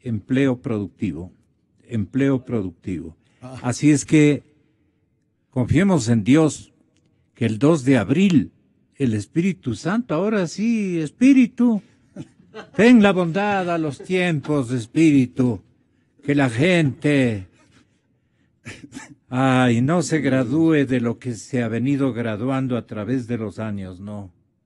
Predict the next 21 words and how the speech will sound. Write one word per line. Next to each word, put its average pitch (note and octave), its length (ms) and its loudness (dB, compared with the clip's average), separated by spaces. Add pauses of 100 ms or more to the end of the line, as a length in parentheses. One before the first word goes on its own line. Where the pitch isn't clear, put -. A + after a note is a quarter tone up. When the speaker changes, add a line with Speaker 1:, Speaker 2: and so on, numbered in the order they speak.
(1300)
Speaker 1:
No A#3 140 -4
les B2 180 -4
digo C3+ 200 0
nada G#2 280 -6
más, A#2+ 360 -4
ustedes G2+ 520 -8
me F#2+ 100 -12
entienden A2 480 -10
el G2+ 100 -10
lenguaje G2 1000 -12 (460)
súper D3 340 -8
delicado A#2 600 -4
que - 80 -20
estoy. G#2+ 440 -6 (720)
La E3 280 -2
gente A3 680 0
tiene C#3 320 -4
la A2+ 180 -6
palabra, G2 560 -14 (360)
la A#2+ 160 -14
gente, G2+ 580 -14